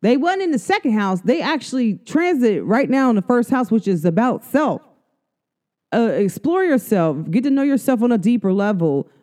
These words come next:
Know where you hurt at. Know where you don't hurt at. But know you. I remember I was telling this girl, I said, "Man, I was doing research on my name." I'm like, "One of my names is I will never lose. One of my names that is birth given to me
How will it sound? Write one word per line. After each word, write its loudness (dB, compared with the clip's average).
Know 2
where 2
you 2
hurt 2
at. 0
Know 0
where 0
you 2
don't 2
hurt 4
at. -2
But 0
know 2
you. 2
I -2
remember 2
I 0
was -2
telling 0
this -2
girl, 0
I 0
said, -4
"Man, -2
I -2
was 2
doing 0
research -4
on 0
my -2
name." 0
I'm -2
like, 0
"One 0
of 0
my 0
names 0
is 2
I 0
will 2
never 2
lose. -2
One 4
of 0
my 0
names 0
that 2
is 0
birth 0
given 2
to 4
me -4